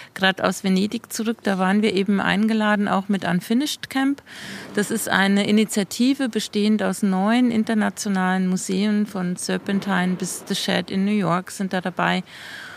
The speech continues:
Und da beschäftigen wir uns mit Fragen der Dezentralisierung, weil wir stehen ja wieder an einem historischen Moment, wo sich das Internet verändert, eben zu diesem dezentralen Netzwerk hin. Und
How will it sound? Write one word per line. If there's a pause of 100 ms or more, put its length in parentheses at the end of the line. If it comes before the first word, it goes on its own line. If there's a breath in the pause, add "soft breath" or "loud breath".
(220 loud breath)
Und
da
beschäftigen
wir
uns
mit
Fragen
der
Dezentralisierung,
weil
wir
stehen
ja
wieder
an
einem
historischen
Moment,
wo
sich
das
Internet
verändert,
eben
zu
diesem
dezentralen
Netzwerk
hin. (1120 loud breath)
Und